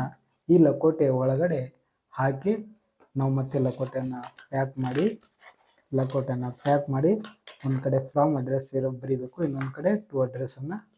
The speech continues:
ಕಂಪಲ್ಸರಿಯಾಗಿ ಬರಿಬೇಕು. ಬರೆದಾದ್ಮೇಲೆ ಸ್ಪೀಡ್ ಪೋಸ್ಟ್ ಅನ್ನ ಮಾಡುವಂಥದ್ದು.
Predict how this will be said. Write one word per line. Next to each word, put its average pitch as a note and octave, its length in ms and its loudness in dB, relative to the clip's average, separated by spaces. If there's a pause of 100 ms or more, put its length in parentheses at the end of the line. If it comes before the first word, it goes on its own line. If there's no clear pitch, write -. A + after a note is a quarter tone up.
ಕಂಪಲ್ಸರಿಯಾಗಿ B2+ 920 -4 (400)
ಬರಿಬೇಕು. B2+ 680 -4
ಬರೆದಾದ್ಮೇಲೆ B2+ 800 -2 (420)
ಸ್ಪೀಡ್ C3 360 0
ಪೋಸ್ಟ್ B2+ 300 -4
ಅನ್ನ C3+ 160 -2 (320)
ಮಾಡುವಂಥದ್ದು. B2+ 600 2